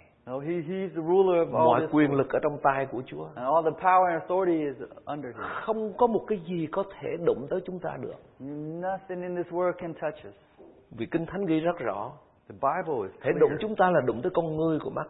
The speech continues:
Speaker 2: Chúa.
Speaker 1: If they touch us, they take, take,
Speaker 2: Không
Speaker 1: touch
Speaker 2: có
Speaker 1: the
Speaker 2: một cái gì
Speaker 1: people
Speaker 2: có
Speaker 1: of
Speaker 2: thể
Speaker 1: the world.
Speaker 2: xảy đến với chúng ta được đâu, ông bà anh chị em.
Speaker 1: Nothing can happen to us.
Speaker 2: Trừ khi Chúa cho phép điều đó nó xảy ra.
Speaker 1: Unless the Lord allows
Speaker 2: Để
Speaker 1: it
Speaker 2: thử
Speaker 1: to
Speaker 2: đức
Speaker 1: happen.
Speaker 2: tin của chúng ta.
Speaker 1: To test our faith.
Speaker 2: Để làm cho chúng ta kinh nghiệm được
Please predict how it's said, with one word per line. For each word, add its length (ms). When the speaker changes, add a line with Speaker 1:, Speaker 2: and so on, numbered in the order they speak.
Speaker 2:
Chúa. 160
Speaker 1:
If 120
they 140
touch 160
us, 320
they 100
take, 220
take, 120
Speaker 2:
Không 100
Speaker 1:
touch 140
Speaker 2:
có 80
Speaker 1:
the 60
Speaker 2:
một 140
cái 100
gì 120
Speaker 1:
people 140
Speaker 2:
có 80
Speaker 1:
of 80
Speaker 2:
thể 80
Speaker 1:
the 60
world. 40
Speaker 2:
xảy 160
đến 160
với 120
chúng 140
ta 80
được 180
đâu, 100
ông 160
bà 80
anh 220
chị 60
em. 100
Speaker 1:
Nothing 440
can 100
happen 340
to 160
us. 40
Speaker 2:
Trừ 340
khi 160
Chúa 180
cho 260
phép 160
điều 140
đó 180
nó 140
xảy 200
ra. 260
Speaker 1:
Unless 300
the 80
Lord 280
allows 360
Speaker 2:
Để 60
Speaker 1:
it 120
Speaker 2:
thử 80
Speaker 1:
to 60
Speaker 2:
đức 80
Speaker 1:
happen. 160
Speaker 2:
tin 240
của 100
chúng 200
ta. 240
Speaker 1:
To 80
test 220
our 180
faith. 180
Speaker 2:
Để 100
làm 200
cho 140
chúng 100
ta 80
kinh 260
nghiệm 240
được 80